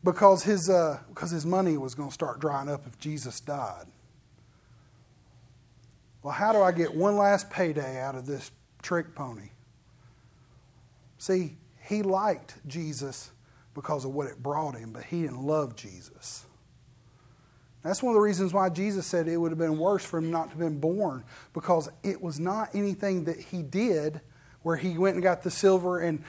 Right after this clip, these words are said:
ratted him out, 'cause he didn't kill Jesus. In fact, they would have found Jesus, by the way. They didn't need, they didn't need him. That was a secondary story, by the way.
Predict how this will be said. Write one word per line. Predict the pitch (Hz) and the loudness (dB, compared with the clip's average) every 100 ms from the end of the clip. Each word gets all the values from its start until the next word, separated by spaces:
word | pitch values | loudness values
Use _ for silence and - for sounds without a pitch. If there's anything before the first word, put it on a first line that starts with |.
| - | -6
ratted | 170 196 202 196 | 10 12 12 10
him | 190 185 | 6 6
out, | 220 226 | 4 4
'cause | - 220 | 2 4
he | 262 | 6
didn't | 339 339 | 6 4
kill | 262 302 240 | 4 4 4
Jesus. | 214 226 294 311 - - - - - - - _ _ _ - | 2 2 2 -2 -6 -20 -20 -20 -20 -20 -20 _ _ _ 4
In | 294 | 8
fact, | 370 349 | 10 10
they | 359 | 12
would | 415 427 | 12 12
have | 349 | 10
found | 415 415 339 285 | 8 10 12 10
Jesus, | 269 220 190 170 | 8 8 6 10
by | 226 202 | 12 12
the | 185 | 12
way. | 180 131 - - - - - - - - | 10 8 4 -12 -20 -20 -20 -20 -20 4
They | 370 | 8
didn't | 415 427 392 | 12 10 10
need, | 339 262 190 165 - | 8 8 6 -2 6
they | 277 | 10
didn't | 392 339 | 10 10
need | 285 269 | 8 6
him. | 180 202 220 302 - - - - - | 4 0 0 -2 -6 -20 -20 -20 2
That | - 359 | 8 10
was | 359 247 | 10 6
a | |
secondary | - 294 294 294 294 285 | 8 10 10 8 6 6
story, | - - 247 175 113 120 | 4 4 6 6 2 6
by | 170 | 6
the | 156 | 6
way. | 147 139 - - | 2 -2 -6 -14